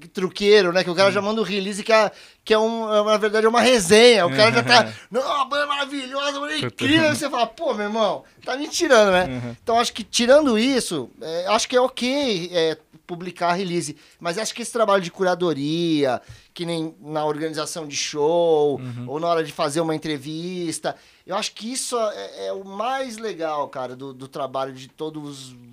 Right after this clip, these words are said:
Speaker 1: vocês, assim, é, é isso. E acho que, e infelizmente, o lado, ah, acabei sem querer falando disso.
Speaker 2: <laughs>
Speaker 1: É o mais legal do trabalho de vocês. O mais ru-, o, o mais ruim de tudo aí,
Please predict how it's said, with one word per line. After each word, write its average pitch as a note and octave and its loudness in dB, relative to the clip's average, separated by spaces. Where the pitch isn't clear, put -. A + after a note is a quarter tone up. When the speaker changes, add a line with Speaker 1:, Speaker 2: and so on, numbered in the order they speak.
Speaker 1:
vocês, C3+ -10
assim, A#2+ -16
é, C#3 -12
é F#3+ -6
isso. D#3+ -10
E C#3 -10
acho C#3+ -6
que, D#3+ -16
e A3 -4
infelizmente, G3 -4
o G3+ -8
lado, A3+ 2
ah, D#4+ 0
acabei C#4+ 2
sem C4 2
querer A3+ 6
falando F#3+ 2
disso. C#3+ 0
Speaker 2:
<laughs> B2 -14
Speaker 1:
É - 4
o G3+ 6
mais G3+ 2
legal F3+ 2
do E3+ -6
trabalho D#3 0
de C#3 -8
vocês. D#3 -8
O A3+ -6
mais C4 4
ru-, D#3+ -4
o, G#3 -4
o A3+ -4
mais A#3+ 0
ruim F3 -6
de C#3 -14
tudo F3 -8
aí, D#3 -4